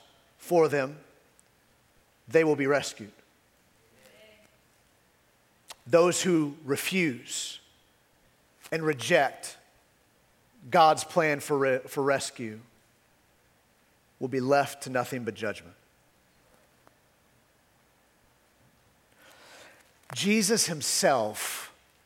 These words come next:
brought a new light on the Passover meal. Remember, they celebrated the Passover every year, right? On a certain day, a certain month, they would celebrate the Passover feast together. Guess what Jesus is found doing right before he goes to the cross?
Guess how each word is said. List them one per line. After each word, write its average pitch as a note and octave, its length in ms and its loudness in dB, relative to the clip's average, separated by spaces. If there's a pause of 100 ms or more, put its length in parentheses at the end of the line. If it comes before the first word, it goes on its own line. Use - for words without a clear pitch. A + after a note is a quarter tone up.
(1400)
brought E3+ 400 4
a D3 100 -2
new D3+ 280 -4
light C3+ 640 0 (640)
on A#2+ 160 -6
the A#2 60 -8
Passover A#2+ 500 -4
meal. F#2+ 320 -12 (880)
Remember, A3 180 4
they F3 140 4
celebrated F#3 480 4
the - 60 -4
Passover D#3+ 500 4
every D3+ 180 0
year, D#3+ 260 2
right? C3+ 240 2
On C#3+ 120 -2
a C3 40 -6
certain D3+ 340 -2
day, E3+ 200 6
a D#3 120 4
certain D3+ 340 -2
month, E3 180 0
they D#3+ 80 4
would D3 140 0
celebrate E3 340 2
the E3 60 -8
Passover E3 480 0
feast F#3+ 300 -6
together. G3+ 380 -2 (1000)
Guess B3 220 6
what B3 140 6
Jesus G#3 440 0
is G3 140 0
found F#3 260 4
doing G3 220 2
right F#3+ 120 6
before G3 220 2
he F#3+ 80 2
goes F3+ 220 2
to E3 60 -10
the E3+ 60 0
cross? C#3+ 760 0